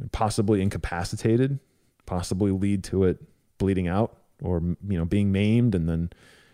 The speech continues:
being hunted and then killed. I mean, who knows, right? It's a trap. Traps are designed to do bad things. I mean, you know, so that's what happens. Or, or actually, look at this another way too. Maybe the bear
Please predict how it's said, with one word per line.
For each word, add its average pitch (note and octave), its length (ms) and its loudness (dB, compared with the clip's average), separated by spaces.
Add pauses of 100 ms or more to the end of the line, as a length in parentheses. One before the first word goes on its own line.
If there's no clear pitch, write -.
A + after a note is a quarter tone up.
(160)
being F2+ 500 0
hunted A#2+ 500 0
and F2 120 -2
then F2 140 0
killed. B2 380 2 (120)
I - 60 -4
mean, G#2 140 2
who B2+ 160 6
knows, D#3+ 340 2
right? A2 220 2
It's G#2 120 0
a G#2 40 -2
trap. - 340 -8 (200)
Traps G#2+ 280 0
are G#2 60 0
designed F#2+ 440 2
to F#2 40 -4
do F#2 260 0 (220)
bad F#2 240 0
things. D#2 440 -2
I G2 60 -6
mean, F#2+ 140 -2
you F2+ 80 -2
know, F2+ 120 -2 (320)
so G2 400 2 (1300)
that's A2+ 360 2
what A#2 100 2
happens. - 520 -2 (160)
Or, D3+ 180 6
or D3 360 6
actually, C#3 260 2
look C3+ 80 6
at C#3 40 4
this B2+ 140 2
another C3+ 180 4
way D#2+ 140 2
too. A#2+ 200 2
Maybe C3 220 4
the G#2+ 100 2
bear E2+ 440 2